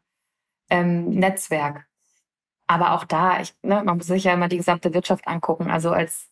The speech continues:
Erzieherin bei der Stadt oder Busfahrer oder wo auch immer wirst du immer noch eine relativ einfache Bewerbung schreiben müssen. Ich glaube, dass sich so Dinge wie, ähm, Motivationsschreiben und, äh, das Anschreiben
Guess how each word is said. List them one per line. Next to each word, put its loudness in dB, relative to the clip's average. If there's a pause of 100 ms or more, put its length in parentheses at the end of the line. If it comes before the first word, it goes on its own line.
(280)
Erzieherin 2
bei 4
der 2
Stadt 2
oder 2
Busfahrer 2
oder 0 (280)
wo 0
auch 2
immer 2
wirst -4
du 0
immer 2
noch -2 (340)
eine 0
relativ 0
einfache 0
Bewerbung 2
schreiben 0
müssen. 0
Ich -6
glaube, 2 (280)
dass -6
sich -6
so 0
Dinge 2
wie, -2 (380)
ähm, 0
Motivationsschreiben 2
und, 0
äh, 0
das -2
Anschreiben 0